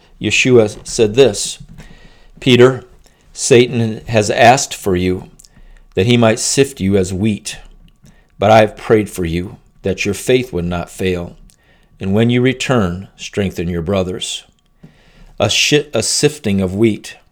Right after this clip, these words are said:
What happens when people sift wheat?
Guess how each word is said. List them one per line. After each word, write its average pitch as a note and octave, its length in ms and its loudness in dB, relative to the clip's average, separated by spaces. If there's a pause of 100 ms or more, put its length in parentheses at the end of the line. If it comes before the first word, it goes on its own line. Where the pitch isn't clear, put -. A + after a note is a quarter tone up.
(1000)
What C#3+ 180 4
happens C3+ 720 0 (380)
when G#2 340 -2 (840)
people B2 320 0
sift - 440 -2
wheat? G#2+ 300 -4